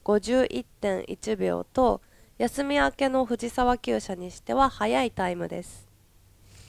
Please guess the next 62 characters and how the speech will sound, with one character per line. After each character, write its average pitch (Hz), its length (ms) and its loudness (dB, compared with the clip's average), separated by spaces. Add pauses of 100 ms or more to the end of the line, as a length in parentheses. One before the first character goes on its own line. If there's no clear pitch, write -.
(240)
藤 262 220 0
沢 349 260 6
厩 339 240 2
舎 202 220 -2
は 214 240 4
休 208 280 -2
み 262 120 -2
明 262 180 0
け 247 160 -6
の 240 140 -2
ジ 226 160 -4
ー 226 120 0
ワ 220 180 0
ン 196 40 -4
馬 180 180 -8
は 196 200 2 (560)
負 220 100 4
け 285 220 2
る 285 100 2
ケ 285 140 -2
ー 233 80 2
ス - 160 -14
が - 200 -10
多 202 200 0
い 202 120 0
ん 180 60 -8
で 190 140 -8
す - 120 -16
が、 233 300 2 (540)
今 302 200 4
回 196 220 0
の 190 140 -2
レ 208 220 2
イ 202 40 0
デ 208 140 4
オ 185 80 4
ロ 190 140 -2
に - 100 -10
関 185 320 -4
し - 100 -16
て 214 140 -8
は 254 180 4
こ - 180 -8
こ 226 280 4
を 233 80 -2
勝 - 180 -6
ち 208 140 -8
に 185 160 -6
来 - 120 -18
て 180 200 -2
い 190 100 -2
る 233 120 0
仕 - 180 -10
上 190 140 0
げ 185 120 -4
だ 185 140 -4
と 254 120 2
思 190 320 0
わ 185 120 -2
れ 175 100 -8
ま 175 160 -8
す。 - 260 -16